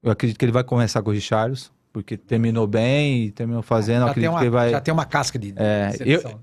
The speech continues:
Speaker 1: eu, a minha opinião vai ser essa seleção que, que eu coloquei aqui. Eu, eu, o, o momento que hoje tá o Pedro, poderia muito bem, porque aí o Neymar fazendo, deixa ele fazer a parede, o Neymar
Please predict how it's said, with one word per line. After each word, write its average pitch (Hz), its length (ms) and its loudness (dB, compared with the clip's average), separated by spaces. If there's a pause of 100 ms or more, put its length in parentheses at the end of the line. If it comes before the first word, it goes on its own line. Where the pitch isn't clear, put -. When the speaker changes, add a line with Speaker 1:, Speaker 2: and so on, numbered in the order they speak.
(100)
Speaker 1:
eu, - 20 0
a 139 160 4
minha 165 180 4
opinião 180 640 4 (140)
vai 139 140 4
ser 156 160 2
essa 151 180 0
seleção 170 460 2
que, 156 220 2
que - 80 -2
eu 156 80 2
coloquei 165 380 2
aqui. 113 300 0 (1400)
Eu, 151 200 4
eu, 151 220 4
o, 143 100 0 (200)
o 160 60 6
momento 165 520 4
que 165 140 2
hoje 156 240 4
tá 143 160 2
o 131 80 4
Pedro, 156 500 0 (1040)
poderia 123 300 4
muito 147 320 2
bem, 131 400 2 (580)
porque - 220 -2
aí 131 180 4
o 151 80 4
Neymar 139 480 4
fazendo, 139 420 2
deixa 127 380 2
ele 139 100 2
fazer 131 260 2
a 135 40 2
parede, 135 420 0
o - 20 2
Neymar 135 420 2